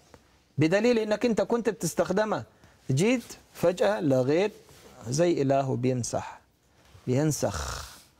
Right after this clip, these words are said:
الكلام اللي قاله، بينسى. فده شيء غريب جدًا. ويجي هنا يقول لك إيه في البقرة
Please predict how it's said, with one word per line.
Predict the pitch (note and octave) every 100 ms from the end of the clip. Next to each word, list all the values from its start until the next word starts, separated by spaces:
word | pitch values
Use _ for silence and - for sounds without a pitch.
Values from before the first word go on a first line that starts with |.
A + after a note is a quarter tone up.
| _ -
الكلام | A#2+ A2+ C#3 C#3+ C3+
اللي | B2 A#2 A#2
قاله، | A#2
بينسى. | C3 E3 D#3 - G2+ - _ _ _ _ _ _ _ _ _ _ _ _ _
فده | - C3 C#3 D#3 F3+
شيء | F3+ A3 F#3+
غريب | D#3+ F#3 E3+
جدًا. | F3+ F#3+ D#3+ C#3
ويجي | E3+ F#3+ G3+
هنا | G#3+ F#3+
يقول | D#3 G3 F#3
لك | -
إيه | F#3+
في | F3
البقرة | D3+ F3 - F#3+